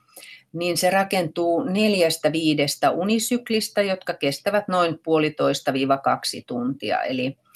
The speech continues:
kun lähdemme siitä hereillä olosta, menemme torkkeen kautta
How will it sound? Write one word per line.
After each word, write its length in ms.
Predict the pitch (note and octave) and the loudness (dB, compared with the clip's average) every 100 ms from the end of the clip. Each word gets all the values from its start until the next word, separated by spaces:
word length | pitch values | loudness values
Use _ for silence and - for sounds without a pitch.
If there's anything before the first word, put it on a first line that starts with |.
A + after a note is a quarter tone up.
| - - - _ | -20 -20 -20 _
kun 200 | E3 D#3+ | -2 2
lähdemme 420 | F#3+ G3 F3+ C#3+ | 2 2 4 2
siitä 560 | - D3+ D3 C#3+ C#3+ - _ - G3 | 2 0 2 2 0 -6 _ -4 2
hereillä 460 | A#3 G#3+ F#3 E3+ | 4 4 4 4
olosta, 520 | C#3+ F3 E3 E3 - | 4 4 4 2 -2
menemme 360 | D#3+ D#3 D3+ D#3 D3+ | -2 0 0 -2 0
torkkeen 520 | F#3+ - - D3 C#3 | 0 0 -2 -2 0
kautta 500 | B2 A2+ - - | 0 0 -2 -4